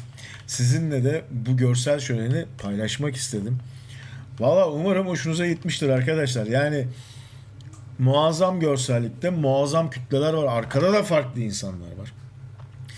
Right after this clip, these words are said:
Yaratıklar var neredeyse. Yani Amerika'dan çıkıp gelmişler. Farklı farklı bölgelerden. Farklı farklı şehirlerden. İnanılmaz bir görsellik söz konusu. İnanılmaz bir podyum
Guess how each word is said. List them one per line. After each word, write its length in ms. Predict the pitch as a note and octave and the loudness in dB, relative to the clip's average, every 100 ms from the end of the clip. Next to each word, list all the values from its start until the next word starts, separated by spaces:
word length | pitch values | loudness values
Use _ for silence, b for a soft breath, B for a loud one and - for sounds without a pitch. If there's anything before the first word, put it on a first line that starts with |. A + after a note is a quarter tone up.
| B B | B B
Yaratıklar 580 | B2+ C#3 B2 - G3 G3+ | 4 4 0 2 4 6
var 280 | D3+ G#2 G2+ | 4 0 -4
neredeyse. 420 | F#2 E2+ E2 A2+ | -6 -8 -8 0
Yani 160 | B2+ | 2
Amerika'dan 580 | B2 B2+ C#3+ D3 C#3+ C3 | 4 2 0 2 2 2
çıkıp 300 | B2+ B2+ B2+ | 0 0 0
gelmişler. 600 | C3 C3 C3+ - B2+ - B B B - | 2 2 0 0 -2 -2 B B B -2
Farklı 300 | B2 B2 - | 0 0 0
farklı 360 | B2+ B2 A#2 | 0 0 0
bölgelerden. 600 | A#2 G#2+ G2+ G2 G2 C3 - B B B B B - - | 0 0 -2 -2 0 0 -2 B B B B B -16 -4
Farklı 280 | A#2 G#2+ C#3 | -2 -2 -2
farklı 300 | B2+ - G#2+ | 0 0 -2
şehirlerden. 680 | A2 G#2 G#2 G2+ G2 C#3 - B B B - - - - - | -2 -2 -2 -4 0 -2 -2 B B B -18 -18 -16 -16 -2
İnanılmaz 540 | A#2+ B2+ C#3 D#3+ D3 | 2 4 4 0 0
bir 60 | C#3+ | 2
görsellik 520 | C3 B2+ B2+ B2 B2+ | 4 4 2 4 2
söz 240 | A#2+ A2 | 0 -4
konusu. 260 | - G3+ C3 | -4 -4 -2
İnanılmaz 640 | B2 A#2+ B2 C3 C3+ B2+ | 0 4 4 4 2 0
bir 280 | B2+ C3 B2+ B B B B B B - - - - - - - - - - - - - - - - | 2 2 0 B B B B B B -18 -18 -18 -18 -18 -18 -16 -16 -16 -16 -16 -16 -18 -18 -14 -8
podyum 380 | B2+ G3 D3 B2+ | 2 2 2 -2